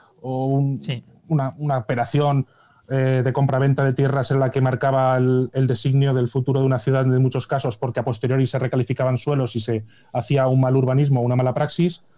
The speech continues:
Speaker 1: Ahora no, ahora yo me cu-, cuidaría muy mucho de, de hacer ese tipo de operaciones. Primero hay que ver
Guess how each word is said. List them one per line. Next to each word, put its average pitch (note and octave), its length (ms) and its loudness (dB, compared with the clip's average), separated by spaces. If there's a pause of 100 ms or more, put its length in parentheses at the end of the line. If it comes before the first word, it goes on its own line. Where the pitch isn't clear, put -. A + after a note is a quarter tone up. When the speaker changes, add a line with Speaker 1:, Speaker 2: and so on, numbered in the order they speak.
(400)
Speaker 1:
Ahora C3 260 2
no, C#3+ 180 2
ahora C3 360 2
yo C3 140 0
me C3+ 120 0
cu-, C3+ 240 0
cuidaría C3+ 400 2
muy D3 160 2
mucho C#3+ 420 0
de, C3 520 0
de B2 120 -2
hacer C3 200 -2
ese C3 140 -2
tipo C3 140 -2
de C#3 60 0
operaciones. C#3 480 -2
Primero C3 320 0
hay C#3 80 0
que C3+ 100 -2
ver C#3 200 -2